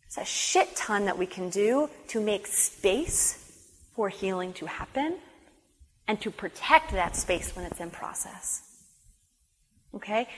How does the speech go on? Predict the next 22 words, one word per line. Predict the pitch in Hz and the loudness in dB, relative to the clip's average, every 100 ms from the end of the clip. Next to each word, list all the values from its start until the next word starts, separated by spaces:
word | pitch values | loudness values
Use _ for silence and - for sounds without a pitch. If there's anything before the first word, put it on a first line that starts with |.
| - | -12
And | 202 190 | -4 10
those | 254 302 | 12 12
are | 294 | 8
the | 214 | 4
skills | - - - 202 160 - - - - - - | -2 -4 0 0 0 -4 -8 -10 -12 -20 -2
that | 180 | 0
we | 170 165 | 2 0
learn. | - - 175 190 - - _ _ _ _ _ _ _ _ | -2 -4 -6 -10 -20 -20 _ _ _ _ _ _ _ _
Those | 254 | 2
are | 262 | 4
the | 233 | 2
skills. | - 202 | 2 4
And | 240 | 6
that's | 302 | 6
what | 453 | 6
the | 294 | 4
plants | - - 175 175 - | 2 -4 -4 -4 -6
help | 214 196 | -8 -6
us | 214 - | -8 -4
do | 214 226 - - _ _ _ | -4 -4 -8 -20 _ _ _
a | - | 4
lot. | 226 233 | 8 8